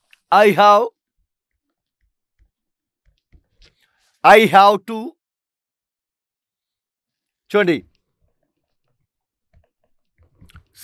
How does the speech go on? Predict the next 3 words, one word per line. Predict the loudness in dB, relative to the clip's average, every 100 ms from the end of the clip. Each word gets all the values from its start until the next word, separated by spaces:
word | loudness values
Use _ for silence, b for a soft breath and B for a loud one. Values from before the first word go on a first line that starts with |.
| -2
submit | -2 0 -2 -2 -6 -20 -20 _ _ _ _ _ _ _ _ _ _ _ _ _ _ _ _ _ _ _ _ _ _ _ _ _ -20 -20 _ _ _ _ _ _ _ 0
today. | 2 2 0 -10 _ _ _ _ _ _ _ _ _ _ _ _ _ _ _ _ _ _
He | -8